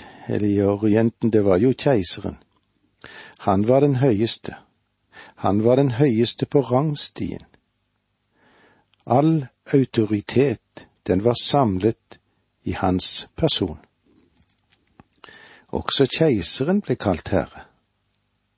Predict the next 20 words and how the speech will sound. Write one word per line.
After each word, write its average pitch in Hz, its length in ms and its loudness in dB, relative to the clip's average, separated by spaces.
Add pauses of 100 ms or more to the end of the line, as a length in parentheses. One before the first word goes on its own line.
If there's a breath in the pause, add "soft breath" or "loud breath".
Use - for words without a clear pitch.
(480 loud breath)
Men 107 280 2
Gud 131 480 0
er 110 160 2
også 117 380 0
keiserens 139 920 0
herre. 98 320 -4 (1300 soft breath)
Derfor 113 800 -2 (720 soft breath)
var 107 120 2
ikke 120 200 2
lydigheten 113 720 0
mot 104 160 0
keiseren 107 680 0
absolutt. - 920 -4 (1500 soft breath)
Og 117 140 4
nest - 640 0 (760 loud breath)
etter 127 240 0
keiseren 127 640 0
så - 140 -2
kommer 87 320 0
landshøvdingene, 98 1080 -2